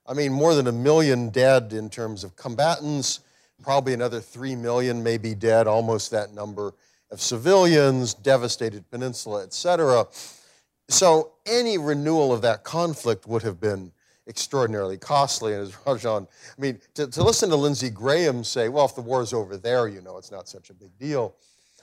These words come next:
I mean, s-, set aside the fact that it's wrong, that America would be involved. Th-, the moral aspect of that, of why should we be so concerned? You know, if we,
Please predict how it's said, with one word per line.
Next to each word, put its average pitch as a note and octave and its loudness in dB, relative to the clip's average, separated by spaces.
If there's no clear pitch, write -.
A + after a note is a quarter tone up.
I D#3+ -8
mean, E3 0
s-, - -2
set E3 0
aside C#3+ 4
the A#2 -16
fact B2+ -2
that G#2+ -20
it's - -20
wrong, A2+ -2
that A2+ -4
America A#2+ -2
would C3+ -4
be B2+ -4
involved. F#2+ -6
Th-, C#3+ -16
the D3 0
moral D#3 4
aspect D3 -4
of G2 -18
that, G2+ -4
of F#2+ -12
why C#3 2
should C#3+ -4
we B2 -4
be A#2 -6
so A#2+ 2
concerned? A2+ -2
You B2+ -8
know, A#2+ -2
if B2 -8
we, C#3+ -6